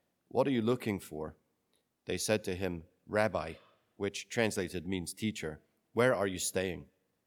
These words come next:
He said to them, "Come and you will see." So they went and saw where Jesus was staying, and they stayed with him that day. It was about four in the afternoon. Andrew, the brother of Simon Peter,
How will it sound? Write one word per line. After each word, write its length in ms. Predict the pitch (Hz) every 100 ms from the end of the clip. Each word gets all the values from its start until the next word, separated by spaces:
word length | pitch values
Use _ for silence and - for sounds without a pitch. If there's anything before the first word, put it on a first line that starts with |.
| _ _ _
He 140 | - 90
said 240 | 107 98
to 100 | 98
them, 220 | 90 87 - _ _
"Come 260 | - 131 92
and 140 | 90
you 120 | 101
will 120 | 92 87
see." 420 | - 98 85 69 _ _ _ _ _ _ -
So 140 | 113
they 80 | 120
went 220 | 151 170
and 120 | 143
saw 200 | - 127
where 120 | 101 90
Jesus 400 | - 107 98 -
was 140 | 92
staying, 400 | - 92 85 76 -
and 120 | 90
they 80 | 95
stayed 380 | - - 113 85
with 160 | 87
him 200 | - 90
that 200 | 85 80
day. 260 | 90 80 78 _ _ _ _ _ -
It 100 | 98
was 140 | 107
about 340 | 107 110 -
four 240 | - 120 123
in 140 | 101
the 120 | 95
afternoon. 540 | 92 95 - 90 78 - _ _ _ _ _ _ _ _
Andrew, 480 | 107 120 98 92 92 -
the 80 | 95
brother 320 | 110 113 120
of 100 | 104
Simon 340 | - 101 98
Peter, 540 | 85 - 117 - 82